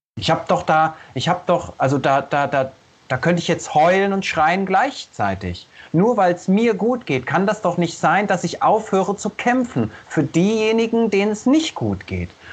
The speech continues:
Und liebe Leute da draußen, wenn ihr in einem Kita-Team seid und, äh, ihr leidet nicht darunter, unter dem Personalmangel, unter dem schlechten Stellenschlüssel, unter den Bildungsplänen oder,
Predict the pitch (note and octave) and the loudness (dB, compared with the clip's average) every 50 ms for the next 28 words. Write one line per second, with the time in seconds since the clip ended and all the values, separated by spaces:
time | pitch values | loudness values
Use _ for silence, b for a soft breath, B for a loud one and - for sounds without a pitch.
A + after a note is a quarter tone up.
0 | B B B C3+ C#3 C#3 - D3+ E3+ G3+ A3+ A#3 A#3+ G#3 F#3 F3+ A3 A3+ A3+ G#3+ | B B B 2 2 2 2 2 2 2 2 2 2 4 4 4 2 0 0 0
1 | G#3 G3+ G3 G3+ - F3 E3 F3 G3 F#3+ - C3 A#2 G#2+ G#2+ C3 D3+ - - F#3 | 0 0 0 0 0 0 2 2 0 -2 -4 -4 -4 -2 0 0 -2 0 0 0
2 | G3+ G3 F#3+ C#3+ F#3+ F#3 F3+ F3 - G#3+ G#3+ G3 F#3 F3+ - - F#3 F3 D#3+ D#3+ | 0 0 0 0 0 -2 -2 -4 -4 -4 -2 -2 -2 -4 -2 -2 0 0 2 2
3 | D3+ D#3 E3+ - - D3 D3+ C#3+ - - D3 D#3 D3+ - F#3 G#3 G#3+ F#3 E3 E3 | 2 2 2 0 -2 -4 -4 -6 -6 -4 -2 -2 0 0 0 0 2 2 2 2
4 | F3+ F3 E3 - F3 F3+ F#3+ - - D#3 B2+ B2+ C3+ C3 B2 B2 F#2+ B2 B2 A#2+ | 2 0 -2 -4 -4 -4 -4 -2 -2 -2 0 0 -2 -2 0 0 0 0 -2 -2
5 | A#2+ A#2 B2 A#2+ A#2 A#2+ B2 A2+ B2 A#2+ A#2+ A#2 A#2+ B2 C3 C3 B2+ B2 B2+ C3 | -2 -2 -2 -2 0 0 0 0 0 0 2 2 2 2 2 0 0 0 0 0
6 | C3 C3 C3 B B B B B B B - C#3 C#3 D3+ D3 B2+ C#3+ C3+ C3+ - | 0 -2 -2 B B B B B B B 0 0 2 2 2 0 0 -2 -2 -2
7 | - C3+ C3+ - - D3+ C3+ - - C3+ C3 C3+ C#3 C#3+ C#3+ C#3+ C#3 - C#3 C#3 | -2 -2 -2 -2 -4 -6 -6 -2 0 2 2 2 2 2 0 -2 -4 -2 -2 -2
8 | C3+ - D3+ C#3+ C#3+ - C#3 D3 C#3+ D3 C3+ C#3+ C#3+ C#3+ C3+ - D#3 D#3+ D#3 D#3+ | -2 0 0 0 0 2 0 0 0 0 0 0 -2 -2 0 2 2 4 4 2
9 | D#3+ D#3 D#3 - - C#3+ C3 C3+ C3+ C#3 C#3 C#3+ C#3+ C#3+ C3 - A#2+ C3+ C3+ C3+ | 2 0 -4 -4 -2 0 2 2 2 2 0 0 0 -2 -2 -2 -2 0 2 2
10 | C3+ C3+ C3+ C3 | 2 2 0 0